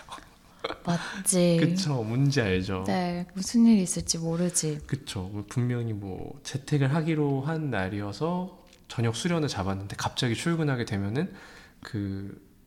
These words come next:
Speaker 1: 일주일 남은 시간은 며칠 없는데 언제 또 하루
Speaker 2: 음.
Speaker 1: 수련을 넣어야 되나 막 이런 것도
Speaker 2: 음.
Speaker 1: 고민하고 그러면 뭐 새벽 수련을 갑자기
Speaker 2: 음.
Speaker 1: 가기도 하고 좀 늦은 수련을 가기도 하고 막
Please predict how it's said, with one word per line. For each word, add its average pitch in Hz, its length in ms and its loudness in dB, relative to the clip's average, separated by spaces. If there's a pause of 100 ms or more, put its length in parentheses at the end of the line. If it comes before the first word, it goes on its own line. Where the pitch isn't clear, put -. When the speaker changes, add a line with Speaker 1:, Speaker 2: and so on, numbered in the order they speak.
(120)
Speaker 1:
일주일 180 520 -2
남은 120 460 -2
시간은 113 800 -4
며칠 117 480 0
없는데 104 560 0
언제 117 480 -2
또 101 400 -6 (400)
하루 - 180 4
Speaker 2:
음. - 40 6
Speaker 1:
수련을 156 400 2
넣어야 101 320 -2
되나 92 200 -6
막 92 120 -6
이런 104 180 -4
것도 233 280 6
Speaker 2:
음. - 80 4
Speaker 1:
고민하고 107 380 -2 (120)
그러면 98 280 -10
뭐 98 100 -14
새벽 147 280 -4
수련을 107 400 -10 (300)
갑자기 - 320 2
Speaker 2:
음. 214 80 6
Speaker 1:
가기도 196 320 0
하고 113 520 -4 (520)
좀 120 240 -6
늦은 120 340 0
수련을 131 340 -4
가기도 104 380 -4
하고 117 560 -8
막 127 140 -18